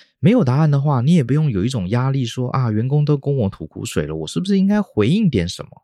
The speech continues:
像我自己也是慢慢在练习一点，就是不给答案，不讲评语。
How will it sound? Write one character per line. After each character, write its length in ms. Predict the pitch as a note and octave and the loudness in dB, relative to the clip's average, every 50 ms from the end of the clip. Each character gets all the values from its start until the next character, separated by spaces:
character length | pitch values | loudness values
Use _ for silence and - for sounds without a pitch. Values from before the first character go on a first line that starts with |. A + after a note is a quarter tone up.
| _ _ _ _ _ _ _ _ _ _ _ _ _ _ | _ _ _ _ _ _ _ _ _ _ _ _ _ _
像 220 | - - G#3 G3 | -2 0 0 2
我 120 | D3+ G2 F#2+ | 2 0 0
自 140 | - D3+ C#3+ | 0 0 -2
己 140 | A#2+ G#2 | -2 -2
也 100 | F2 D#2 | -4 -4
是 260 | D2 - A#2+ A2+ G2+ - | -4 -4 -4 -4 -4 -2
慢 160 | - A#2 A#2 A2+ | -2 -2 -2 0
慢 120 | G#2+ G2+ | 0 -2
在 120 | G2 G#2 | -2 -2
练 220 | G2+ A#2 B2+ G#2+ F#2+ | 0 0 0 0 0
习 200 | - - - E2+ | -4 -6 -10 -12
一 60 | E2+ | -10
点， 160 | - F#2 D2 | -8 -10 -10
就 80 | D2 - | -10 -12
是 260 | G#2 - F#2+ E2 - - | -12 -12 -12 -14 -8 -6
不 100 | - F3 | -4 -4
给 140 | E3 G2 - | -2 -4 -6
答 100 | E2+ E2+ | -6 -8
案， 160 | F#2+ G#2+ F#2+ - | -6 -6 -6 -6
不 80 | - D3 | -6 -6
讲 180 | - - D#2+ - - | -6 -6 -8 -12 -14
评 160 | - D#2 D#2 | -12 -10 -10
语。 160 | D#2+ F2 - | -10 -12 -14